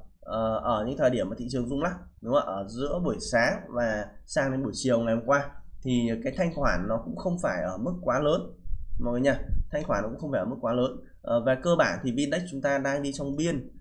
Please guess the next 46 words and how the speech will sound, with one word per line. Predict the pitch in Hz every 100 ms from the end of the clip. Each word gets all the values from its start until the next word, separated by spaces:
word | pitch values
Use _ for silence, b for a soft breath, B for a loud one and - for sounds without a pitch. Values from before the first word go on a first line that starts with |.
| B -
Đó, | 113 143 185
cho | 180 190
nên | 190 185
là, | 147 127 110 107 - - - - -
ờ, | 113 113 107 104 104 101 -
cho | - 151
nên | 170 151
là | 127 113
gần | 113 123
như | 131 143
các | 156 160
nhà |
đầu | 127 120
tư | 147 143 -
cũng | 135 -
khá | - 143 180
là | 208 -
ít | 202 -
hành | 123
động. | 113 - - - - - - - - - - - -
Đúng | 113
không | 139
ạ? | - -
Khá | - 143
là | 160
ít |
hành | 175 120
động. | 120 - B B
Ở | - 113
trong | 185 165 156
các | 175
buổi | 175 104
livestream, | 117 123 160 156 143 139
ờ, | 135 127 - -
trước | 208 226 143
thì | 113
chúng |
ta | 135 139
cũng | 135
chia | 160 151
sẻ | 120 95
với | 113
nhau | 143 135 B B -
rằng | 123 123 117
là | 113 107 107
cái, | 123